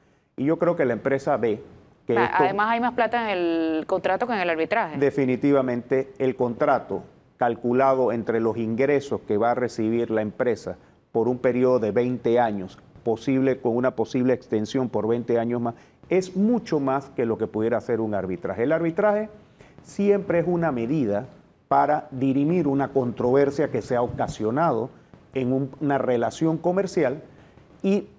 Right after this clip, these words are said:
Speaker 1: en un arbitraje, aun cuando el monto a resarcir pueda ser importante, hay una pérdida, porque van a recibir un monto de indemnización, pero no el negocio en sí.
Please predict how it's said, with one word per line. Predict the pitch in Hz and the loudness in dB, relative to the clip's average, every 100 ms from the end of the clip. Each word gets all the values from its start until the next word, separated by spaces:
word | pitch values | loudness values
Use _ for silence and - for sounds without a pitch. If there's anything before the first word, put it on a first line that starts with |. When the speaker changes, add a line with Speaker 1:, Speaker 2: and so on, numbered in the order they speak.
| - | -2
Speaker 1:
en | 185 233 | 0 2
un | 240 | 2
arbitraje, | 220 160 160 180 175 190 190 - - | 4 2 2 2 2 0 -4 -12 -2
aun | 156 226 233 | 2 2 0
cuando | 190 160 135 131 | 0 2 2 2
el | 135 | 2
monto | 165 170 127 127 - | 0 0 -2 -4 -2
a | 135 123 | -2 -2
resarcir | 113 120 110 113 113 - 151 101 | 0 -2 -2 -2 -4 -2 0 0
pueda | - 135 139 143 | -2 0 2 2
ser | 139 143 | 2 0
importante, | 143 143 170 175 190 165 160 170 - - - - | 0 0 0 2 0 0 -2 -6 -6 -20 -6 2
hay | 143 143 | 4 4
una | 135 113 | 2 2
pérdida, | 135 120 95 95 85 | 2 2 0 -4 -2
porque | 113 - 123 113 - - - - 156 | -4 0 -2 -2 -10 -20 -20 -16 0
van | 156 165 | 0 2
a | |
recibir | 139 131 - 147 147 | 0 0 0 2 4
un | 127 139 | 2 2
monto | 156 156 165 151 | 0 0 0 4
de | 135 | 4
indemnización, | 135 139 147 160 165 202 226 247 208 | 4 0 0 0 0 0 0 -4 0
pero | 143 127 123 | 2 2 2
no | 127 135 139 | 2 0 0
el | 131 117 | -2 0
negocio | 110 110 117 151 | 2 0 0 -2
en | |
sí. | 147 135 | -2 -4